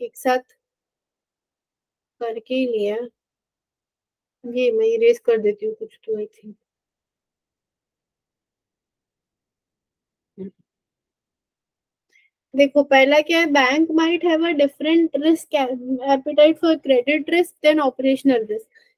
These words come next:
इसका यही म-, मतलब हुआ कि क्रेडिट रिस्क का हो सकता है कि कुछ और रिस्क एपेटाइट की अमाउंट उन्होंने डिसाइड करी हो और ऑपरेशनल रिस्क के लिए कुछ और डिसाइड करी हो।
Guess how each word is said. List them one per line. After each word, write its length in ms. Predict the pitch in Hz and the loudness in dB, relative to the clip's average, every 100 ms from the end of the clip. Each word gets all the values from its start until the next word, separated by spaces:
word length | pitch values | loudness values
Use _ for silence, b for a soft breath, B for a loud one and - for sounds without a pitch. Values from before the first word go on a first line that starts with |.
| _ 294 | _ -10
इसका 220 | 285 349 | -4 0
यही 180 | 349 359 | 2 2
म-, 260 | 330 302 | 0 0
मतलब 380 | 285 269 247 226 | -2 -2 -2 0
हुआ 120 | 233 | -2
कि 160 | 233 311 | 0 -4
क्रेडिट 540 | 330 294 262 320 302 | 2 0 2 -2 -2
रिस्क 240 | 349 349 359 | -2 -2 2
का 80 | |
हो 180 | 370 381 | 4 6
सकता 280 | 392 392 339 | 4 0 -2
है 60 | 330 | -4
कि 100 | 339 | -2
कुछ 260 | 359 339 | -2 -2
और 220 | 339 339 349 | 0 0 0
रिस्क 260 | 330 - | -2 -2
एपेटाइट 500 | 302 277 285 277 269 | -4 -4 -6 -4 -6
की 80 | 294 | -6
अमाउंट 340 | 277 269 277 | -6 -4 -4
उन्होंने 240 | 285 277 277 | -4 -4 -4
डिसाइड 400 | 277 269 262 262 | -4 -2 -2 -2
करी 180 | 262 269 | -2 0
हो 80 | 277 | 0
और 100 | 285 | -2
ऑपरेशनल 640 | 262 269 294 - 320 311 | -4 -4 -6 -2 -2 0
रिस्क 220 | 320 - | -2 -4
के 100 | 330 | -2
लिए 120 | 339 | -2
कुछ 220 | 339 302 | -2 -4
और 200 | 302 269 | 0 0
डिसाइड 400 | 262 254 214 196 | 0 -2 -6 -10
करी 240 | - 196 190 | -8 -6 -4
हो। 200 | 220 | -4